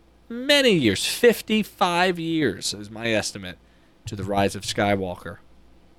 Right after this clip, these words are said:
And Kylo Ren, the opening scenes, is on a planet that, it, I've said this before, we didn't recognize right away because it didn't look like Mustafar.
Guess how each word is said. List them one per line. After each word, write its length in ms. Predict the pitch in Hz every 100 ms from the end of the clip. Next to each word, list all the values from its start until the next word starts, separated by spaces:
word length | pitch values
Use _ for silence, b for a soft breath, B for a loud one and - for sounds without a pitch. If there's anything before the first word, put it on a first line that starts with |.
| _ b b b b _ -
And 160 | 98
Kylo 460 | 90 107 104 104 98
Ren, 400 | 104 110 95 90 -
the 80 |
opening 400 | 90 98 107 101
scenes, 580 | 101 - 135 131 113 98 - _ _
is 260 | 104 107 107
on 340 | 110 104 104 -
a 160 | 98
planet 500 | - - 110 113 98
that, 180 | 107 107 113 120 - _ _
it, 140 | 120 - _ _ _ _
I've 140 | 113 113
said 140 | 143
this 80 | 123
before, 320 | 127 151 175 b b _
we 240 | 104 127 165
didn't 300 | 180 160 160
recognize 720 | 180 196 180 165 139 110 107
right 160 | 117 113
away 260 | 110 110
because 400 | 104 104 110 107
it 100 | 107
didn't 280 | 107 110 123
look 260 | 123 185 -
like 220 | 165 127
Mustafar. 720 | 123 110 - 113 113 98 85